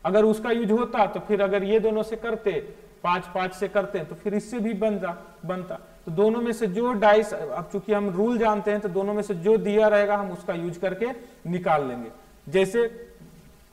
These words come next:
<clears throat> ये दोनों में से दो,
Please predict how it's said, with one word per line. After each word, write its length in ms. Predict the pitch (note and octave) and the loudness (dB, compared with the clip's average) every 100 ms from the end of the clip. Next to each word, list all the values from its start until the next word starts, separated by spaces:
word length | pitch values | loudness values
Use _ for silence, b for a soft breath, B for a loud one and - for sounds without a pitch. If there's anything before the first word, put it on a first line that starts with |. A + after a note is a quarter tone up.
| _ _ - - _ | _ _ -20 -20 _
<clears throat> 20 | G#3 | 0
ये 360 | G#3 F#3 A3 | 2 4 4
दोनों 380 | F3+ A#3 A#3 B3+ | 4 0 0 -2
में 160 | A#3+ A3+ | -2 -2
से 180 | B3+ | -4
दो, 520 | G3 F#3 A#3 G#3+ F3 | -4 0 0 0 -4